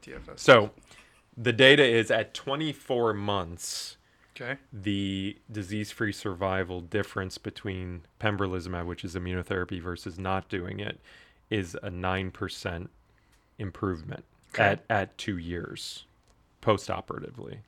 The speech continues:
Speaker 2: The hazard ratio, so when we talk about risk reduction or what are the, um, percentages,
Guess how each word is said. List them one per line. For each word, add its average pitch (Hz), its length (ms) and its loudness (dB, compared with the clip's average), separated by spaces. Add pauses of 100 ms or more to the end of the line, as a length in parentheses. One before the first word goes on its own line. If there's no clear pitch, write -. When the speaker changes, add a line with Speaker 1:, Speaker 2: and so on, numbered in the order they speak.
(680)
Speaker 2:
The 101 400 -2
hazard 139 440 0
ratio, 95 760 -4 (760)
so 101 480 -2 (840)
when 107 200 -6
we 104 100 -4
talk 107 300 0
about 95 360 -4
risk 107 360 -4
reduction 104 800 0
or 92 320 -4
what 101 220 0
are 95 200 0
the, 87 260 -6 (840)
um, 90 440 -4
percentages, 95 1080 -4